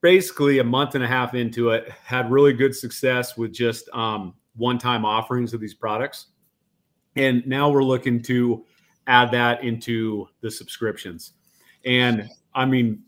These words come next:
just would love to get some feedback of, you know, I get a little, ner-, little bit nervous about the brand, our current subscription offerings, um, you know, just kind of how to approach that and just what your input is.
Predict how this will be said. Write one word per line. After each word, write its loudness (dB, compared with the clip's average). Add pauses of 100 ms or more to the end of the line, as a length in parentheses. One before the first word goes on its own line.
just -2
would 2
love 4
to -4
get 4
some -2
feedback 2
of, -2 (480)
you -6
know, 0
I -4
get 4
a 4
little, 4
ner-, 0
little 4
bit 2
nervous 0
about 0
the -10
brand, 0
our -8
current -2
subscription -4
offerings, 0
um, -4 (320)
you 0
know, 4
just -6
kind 0
of -2
how 0
to 0
approach 0
that 0
and -6
just -12 (100)
what -2
your -2
input -4
is. -8